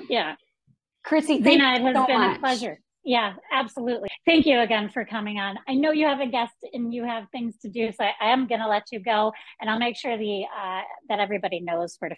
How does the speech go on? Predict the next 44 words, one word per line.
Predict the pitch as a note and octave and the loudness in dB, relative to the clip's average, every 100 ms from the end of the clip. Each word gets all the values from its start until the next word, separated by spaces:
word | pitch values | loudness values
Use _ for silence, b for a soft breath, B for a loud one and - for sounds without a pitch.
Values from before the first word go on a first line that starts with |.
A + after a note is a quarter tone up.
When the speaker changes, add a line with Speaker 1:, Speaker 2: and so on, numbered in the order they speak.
| - | -10
Speaker 1:
find | D3 D#3+ | -10 -10
you. | - - - _ _ _ _ | -12 -18 -18 _ _ _ _
And | F3 E3+ | -4 -2
Speaker 2:
Okay. | F3+ - E4 | -2 0 0
Speaker 1:
do | F3+ B3+ C#4 | 6 8 8
you | C#4+ D4 D4+ | 8 8 8
want | C#4+ C4 D4+ - | 6 6 2 0
people | D4+ D4+ D4+ | -2 0 -2
to | D4+ | 0
be | D4 | 0
able | D4 D4+ | 0 -2
to | |
reach | D4 D4 D4 | -4 -6 -2
out | C#4+ - | -4 -4
to | - | -8
you | D4 D4+ D#4 - | -6 -4 -6 -4
if | B3+ | -2
they | D4 | 4
Speaker 2:
Absolutely. | C4+ C4+ D4 D4+ - - | 4 4 4 4 4 2
Speaker 1:
have | D4+ | 2
questions? | D4+ - - | -2 -6 4
Speaker 2:
Oh, | G4+ | 6
Speaker 1:
I | |
Speaker 2:
yeah, | G4+ G4 | 6 6
Speaker 1:
can | C#4 | 6
Speaker 2:
I | E4 | 6
was | E4 | 6
Speaker 1:
certainly | F4+ | 4
Speaker 2:
actually | G4 - D#4 | 4 2 2
gonna | B3+ | 2
say, | A#3+ C#4+ B3+ | 0 2 2
if | F#3+ A3 | 2 4
anybody | D4+ D4+ C4 A#3+ A3+ | 4 6 6 4 4
does, | G3+ G#3 G#3 G3 - | 4 4 4 -2 -4
you | G#3 | 2
know, | F#3+ | 2
if, | F#3 - G3+ | 2 -4 -6
if | F#3+ | 0
they | B3+ | -2
find | - D#4+ D#4+ B3 | 2 4 6 6
themselves | G#3+ G#3 G3+ - A3+ G#3 F#3 | 2 0 0 0 2 2 4
resonating | F#3+ F#3 F#3+ F#3 F3+ | 2 2 2 4 4
with | F3 E3+ | 2 2
this, | F3+ F3 - | 0 -2 -4